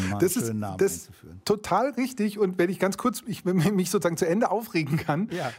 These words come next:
Speaker 2: dann gibt es, äh, Herbert Feuerstein, der dieses Jahr leider verstorben ist, hatte einen Nachruf auf sich selber produziert. Dieser Nachruf ist, ist ganz, ganz hohe Radiokunst. Wahrscheinlich mit das Tollste, was man in diesem Jahr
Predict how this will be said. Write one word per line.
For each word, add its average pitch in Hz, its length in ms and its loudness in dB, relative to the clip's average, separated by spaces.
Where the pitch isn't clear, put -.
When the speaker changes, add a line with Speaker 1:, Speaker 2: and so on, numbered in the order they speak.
Speaker 2:
dann 160 120 2
gibt 226 240 0
es, 269 200 0
äh, 160 80 2
Herbert 226 300 2
Feuerstein, 180 640 2
der 143 120 4
dieses 202 360 -2
Jahr 175 260 4
leider 180 300 0
verstorben 143 480 -2
ist, 120 120 -6
hatte 185 220 2
einen 180 240 0
Nachruf 185 380 0
auf 185 160 -2
sich 165 120 -4
selber 175 320 4
produziert. 147 800 -2
Dieser 226 260 2
Nachruf 196 320 -2
ist, 165 160 -4
ist - 300 -8
ganz, 226 340 0
ganz 208 380 0
hohe 202 240 4
Radiokunst. 160 680 0
Wahrscheinlich 165 380 2
mit 226 180 0
das - 140 -6
Tollste, 196 520 0
was 160 160 2
man 180 160 0
in 170 100 -2
diesem 220 320 -2
Jahr 165 380 2